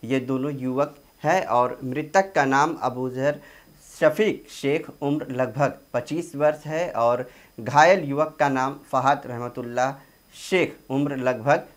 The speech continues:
चौबीस वर्ष बताई जा रही है। ये घटना बड़ी ही दुखद घटना है। आज सुबह फहद और अबूजर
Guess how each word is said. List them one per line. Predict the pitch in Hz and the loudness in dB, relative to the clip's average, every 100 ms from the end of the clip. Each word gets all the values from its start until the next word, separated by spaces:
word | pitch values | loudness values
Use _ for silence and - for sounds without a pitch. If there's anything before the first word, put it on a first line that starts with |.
| _ - | _ 2
चौबीस | 165 170 190 - | 4 4 2 0
वर्ष | 117 139 - | -2 -2 0
बताई | 123 120 110 | -2 0 -2
जा | 104 101 | 0 -2
रही | 101 117 | -2 -8
है। | 90 78 - - - - | -14 -16 -20 -20 -20 -12
ये | 135 160 170 135 | -2 0 0 0
घटना | 143 196 202 214 139 - _ - | 2 2 0 0 0 -4 _ -12
बड़ी | 107 151 196 | 4 4 4
ही | 139 160 | -2 -4
दुखद | 120 127 139 147 - | -4 -4 -4 -4 -8
घटना | 104 120 - 160 156 | -12 -12 -8 -2 -2
है। | 143 175 | -2 -6
आज | - 120 123 | -2 0 -2
सुबह | 123 143 135 151 147 | -6 -6 -2 -2 -4
फहद | 123 139 143 - | -4 -2 -2 -2
और | 143 127 131 - - - | 0 0 -2 -10 -14 0
अबूजर | 127 143 151 170 147 | 0 2 0 0 0